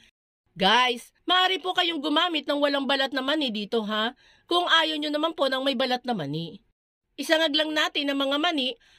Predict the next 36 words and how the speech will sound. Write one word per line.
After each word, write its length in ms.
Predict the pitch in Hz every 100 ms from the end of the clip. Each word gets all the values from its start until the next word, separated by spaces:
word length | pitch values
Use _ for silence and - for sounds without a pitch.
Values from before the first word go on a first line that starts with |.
| -
hanggang 320 | 415 403 403
sa 200 | - 381 370
umamoy 320 | 349 349 392
na 280 | 320 269 311
ang 120 | 311
roasted 440 | 302 285 - 269
nutty 360 | 269 269 269 240
aroma 400 | 262 311 320 247
nitong 320 | 285 320 320
ating 320 | 294 294 277
mga 200 | 277 254
mani. 400 | 180 147 156 175 - _ _ _ _ -
Guys, 480 | 302 320 294 - _ _ -
comment 320 | 453 523 539
nga 160 | 427 -
po 160 | 370
kayo 240 | 349 302 196
dyan 160 | 208
kung 240 | 233 339 330
ngayon 240 | 330 320
nyo 80 | 320
lang 160 | 320
po 160 | 285 302
nakita 320 | 311 311 254
ang 80 | 262
ganitong 400 | 254 269 269 254
klase 320 | 277 233 240
ng 160 | 226 202
turon. 400 | 180 160 151 156 _ _ _ -
Or 320 | 427 381 381
dati 320 | 294 339 330
pa 160 | 285 311
po 80 | 311
ninyo 320 | 285 277 262
itong 200 | 254 240
alam. 460 | 165 139 131 135